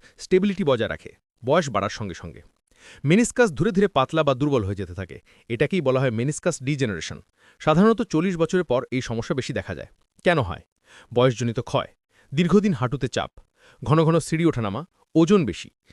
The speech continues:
খেলাধুলায় বারবার ঝুঁকে বা মোচড় দিয়ে হাঁটা, আগের অজানা ছোট ইনজুরি ধীরে ধীরে বড় হওয়া। লক্ষণ: হাঁটুর ভেতরে ব্যথা,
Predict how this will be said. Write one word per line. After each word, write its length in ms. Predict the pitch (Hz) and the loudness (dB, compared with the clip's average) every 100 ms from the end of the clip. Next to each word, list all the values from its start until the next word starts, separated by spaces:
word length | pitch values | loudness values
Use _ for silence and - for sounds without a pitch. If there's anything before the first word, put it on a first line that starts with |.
| _ - | _ -2
খেলাধুলায় 420 | 165 185 190 208 131 | 4 4 6 4 4
বারবার 260 | 139 156 139 | 4 2 0
ঝুঁকে 240 | 143 151 185 | -4 0 2
বা 60 | 156 | 2
মোচড় 260 | 131 139 208 | 2 2 0
দিয়ে 160 | 180 117 | 0 -2
হাঁটা, 180 | 87 - _ _ _ _ - | -4 -12 _ _ _ _ -6
আগের 280 | 110 139 208 - 151 | -2 2 0 2 2
অজানা 240 | 190 214 - | 2 0 0
ছোট 120 | 143 131 | -2 -2
ইনজুরি 280 | 131 143 113 113 110 | 0 -2 -4 -6 -6
ধীরে 140 | 139 147 | -2 0
ধীরে 120 | 156 131 | 2 4
বড় 120 | 147 | 4
হওয়া। 160 | 101 65 - _ _ - | 2 -4 -14 _ _ 0
লক্ষণ: 360 | 143 - - - _ _ _ _ - | 0 0 -4 -12 _ _ _ _ -4
হাঁটুর 320 | 127 135 233 156 | 0 2 2 2
ভেতরে 220 | 156 165 127 | 2 2 0
ব্যথা, 240 | - 135 | -2 -4